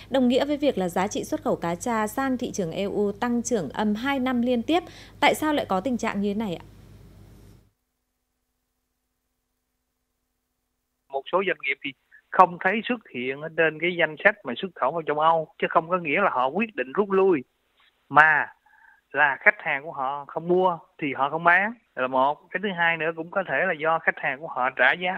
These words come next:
Speaker 2: thấp quá, trong khi họ mua nguyên liệu ở giá cao hơn, họ phải bán cho một cái thị trường khác với một cái giá cao hơn chẳng hạn, thì cuối cùng họ cũng không thể bán được.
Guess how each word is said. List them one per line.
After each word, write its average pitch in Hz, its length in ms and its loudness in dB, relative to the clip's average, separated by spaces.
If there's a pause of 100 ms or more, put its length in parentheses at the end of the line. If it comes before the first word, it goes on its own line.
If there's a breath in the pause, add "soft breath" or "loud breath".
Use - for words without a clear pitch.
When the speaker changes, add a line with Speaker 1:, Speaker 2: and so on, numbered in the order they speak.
Speaker 2:
thấp 214 100 4 (100)
quá, 190 260 0 (640)
trong 160 160 2
khi 156 200 -4
họ 123 240 -2 (640)
mua 151 260 0
nguyên 151 220 -6
liệu 123 240 0
ở 127 140 0
giá 160 280 0
cao 151 240 2
hơn, 147 240 0
họ 123 160 -4
phải 139 120 -2
bán 156 280 0
cho 165 80 -2
một 127 100 -10
cái 139 100 -12
thị 120 160 -4
trường 117 180 -4
khác 214 320 0 (960 loud breath)
với 180 180 4
một 147 180 -4
cái 160 160 -2
giá 170 200 4
cao 156 200 4
hơn 156 260 2
chẳng 156 160 0
hạn, 131 260 0
thì 135 120 -6
cuối 160 180 -2
cùng 131 220 0
họ 123 140 2
cũng 151 160 -10
không 147 200 0
thể 139 120 -2
bán 165 180 2
được. 135 260 4